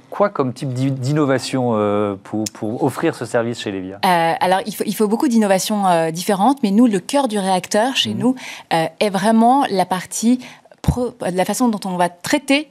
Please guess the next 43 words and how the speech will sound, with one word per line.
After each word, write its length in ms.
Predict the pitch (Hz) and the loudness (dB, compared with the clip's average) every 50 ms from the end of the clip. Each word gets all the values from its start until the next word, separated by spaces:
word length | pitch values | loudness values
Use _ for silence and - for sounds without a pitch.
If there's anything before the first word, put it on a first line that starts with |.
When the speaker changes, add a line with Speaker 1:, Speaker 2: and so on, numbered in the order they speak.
| _ - - | _ -12 -6
Speaker 2:
les 200 | 196 190 185 185 | -2 0 0 0
requêtes 480 | - 220 233 226 - 226 240 233 - - | 2 0 0 0 0 -4 -4 -4 -8 -10
et 80 | 185 170 | -8 -8
les, 480 | 170 170 170 170 170 170 170 170 165 | -6 -6 -4 -4 -4 -4 -4 -4 -6
les, 160 | 156 165 165 | -4 -6 -6
les, 260 | 160 160 160 160 160 156 | -6 -4 -4 -4 -4 -2
les 180 | 156 170 170 | 0 0 0
expressions 460 | 302 - - - - 254 233 - 247 | 0 -2 -4 -2 0 0 0 0 -2
qu'on 120 | 254 240 208 | 0 0 0
va 100 | 185 180 | 0 0
recevoir 480 | 175 214 - - 220 180 202 208 233 | 0 -2 -2 -2 -2 0 0 0 0
des 80 | 196 190 | -2 -6
clients 340 | - - 185 170 165 202 254 - - - - - - - | -8 -6 -4 -2 -2 -2 -2 -6 -12 -16 -16 -16 -12 -6
et 80 | - 170 | -4 0
l'intelligence 760 | 165 220 262 254 262 294 240 240 240 233 208 220 247 254 - | 2 2 0 2 0 0 0 2 2 2 2 2 0 0 0
qu'on 120 | - 202 | -2 -2
va 120 | 180 180 156 | -2 0 -2
mettre. 240 | 135 131 131 - | -2 -4 -6 -8
Alors 140 | - 147 160 | -8 -6 -6
évidemment, 200 | 156 160 170 180 | -6 -4 -4 -4
c'est 120 | 175 - 143 | -4 -4 -6
de 60 | 147 | -4
l'intelligence 420 | 147 151 - 170 156 160 156 - - _ _ - | -4 -4 -4 -6 -6 -6 -6 -8 -10 _ _ -10
artificielle 600 | 131 - - - 196 - 190 185 180 175 294 294 | -10 -10 -8 -12 -12 -10 -8 -4 0 0 0 0
Speaker 1:
Ouais. 20 | |
Speaker 2:
dans 100 | 240 190 | 0 -4
le 60 | 170 | -4
sens 320 | 165 - - 190 185 - - | -2 -2 -2 -2 -4 -4 -6
où 40 | 165 | -4
on 60 | 151 | -2
va 140 | 143 147 147 | -2 -2 -4
processer 760 | - - - - 226 220 - 226 214 214 - - 226 220 226 - - - - - | -4 -6 -2 -2 0 0 0 -2 -2 -2 0 0 -2 -2 -2 -6 -16 -16 -16 -10
ces 200 | - - 196 185 | -8 -4 -2 -2
requêtes 400 | 165 175 170 165 202 233 269 262 | -2 -2 -4 -2 0 -2 0 0
et 60 | 214 | -2
essayer 240 | 180 170 - 208 214 | -2 -2 -2 -2 -2
de 120 | 185 175 | -2 -2
les 140 | 170 165 156 | -4 -4 -4
comprendre 680 | 147 - - - 269 262 - - 233 220 214 196 165 160 | -6 -4 0 2 2 2 2 -2 -2 0 0 -2 -4 -6
le 100 | 143 160 | -6 -2
mieux 160 | 165 180 226 | 0 0 0
qu'on 160 | 269 254 240 202 | 2 2 0 -2
peut 220 | - 190 214 254 | 2 0 0 0